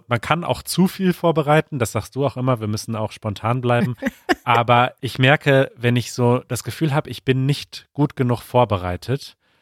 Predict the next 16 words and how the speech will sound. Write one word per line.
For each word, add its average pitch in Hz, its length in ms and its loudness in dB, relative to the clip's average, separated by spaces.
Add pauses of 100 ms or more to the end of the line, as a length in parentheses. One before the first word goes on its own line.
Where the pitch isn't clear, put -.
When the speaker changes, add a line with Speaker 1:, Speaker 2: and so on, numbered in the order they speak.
(320)
Speaker 1:
dann 131 320 2
werde 120 180 2
ich - 140 -6
richtig - 320 -10
nervös. 95 560 -10
Speaker 2:
Stimmt, 285 420 0
deshalb 247 400 2
wolltest 185 380 2
du 190 60 -4
gestern 170 580 0
alles 170 280 0
vorbereiten, 156 800 0
so 151 300 -4 (180)
Speaker 1:
Ja. 117 560 2
Speaker 2:
für 180 220 2
den 160 380 0